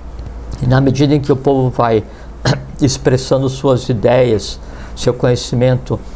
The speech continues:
e verbalizando os segmentos do gênio da língua, esse gênio vai tomando corpo, vai tomando forma, e ele participa, inclusive, da definição dos destinos daquele, daquele povo, né?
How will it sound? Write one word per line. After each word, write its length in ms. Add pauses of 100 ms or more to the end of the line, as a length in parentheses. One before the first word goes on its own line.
(140)
e 100
verbalizando 960
os 80
segmentos 560
do 80
gênio 220
da 100
língua, 480
esse 240
gênio 260
vai 140
tomando 500 (240)
corpo, 520
vai 120
tomando 320
forma, 560 (540)
e 160
ele 160
participa, 560
inclusive, 300
da 80
definição 520
dos 160
destinos 600
daquele, 440
daquele 340
povo, 520
né? 200